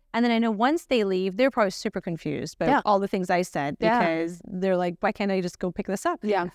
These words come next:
Speaker 1: And then on the back end, when I leave, my staff is there still working on that
Speaker 2: Yeah.
Speaker 1: script.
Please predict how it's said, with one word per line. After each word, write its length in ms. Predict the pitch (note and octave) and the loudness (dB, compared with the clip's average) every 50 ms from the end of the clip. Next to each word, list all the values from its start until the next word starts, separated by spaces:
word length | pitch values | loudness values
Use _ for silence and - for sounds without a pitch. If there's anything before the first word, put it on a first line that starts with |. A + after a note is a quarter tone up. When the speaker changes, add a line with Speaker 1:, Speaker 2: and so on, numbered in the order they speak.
| _ _ | _ _
Speaker 1:
And 220 | - - A3 A3+ G#3+ | -2 0 2 2 2
then 200 | A3 A3 G#3 G#3 | 2 2 0 0
on 180 | - G3 G#3 | -2 -2 -2
the 80 | G3+ F#3 | -2 -2
back 340 | - - F#3+ G3 A3+ A#3 - | -2 -2 -2 -2 -4 -4 -4
end, 280 | G3 G3+ F3+ F3 F3+ | -6 -6 -4 -4 -4
when 120 | F3 F3+ F3 | -4 -4 -4
I 100 | E3 D#3+ | -4 -2
leave, 440 | F3 A#3 D4 D#4 B3+ A3 G#3+ G3+ - _ | -2 0 0 2 0 0 -2 -4 -6 _
my 160 | - G#3+ A#3 | -4 -2 -2
staff 340 | B3 - - B3+ A3+ A#3 - | -2 0 0 2 2 2 0
is 160 | G#3+ G3 E3+ | -2 -4 -2
there 220 | E3+ G#3 A#3 A#3+ B3+ | 0 2 2 2 2
still 440 | A3+ - - G3 F3+ F3+ F3 F3 - | 0 -2 -2 -2 -2 0 -2 -4 -4
working 520 | - G#3 G3 F#3+ F#3+ F#3 F3+ - G3+ G3 F3+ | -6 -4 -2 0 0 0 0 -2 -4 -4 -4
on 140 | F3 E3 E3 | -4 -4 -4
that 140 | D#3+ - - | -4 -4 -2
Speaker 2:
Yeah. 220 | G3+ G3 G3 F#3 | -2 -2 -2 -2
Speaker 1:
script. 300 | F3+ C3 D3+ G#3 C#4 - | -2 -2 -4 -4 -6 -8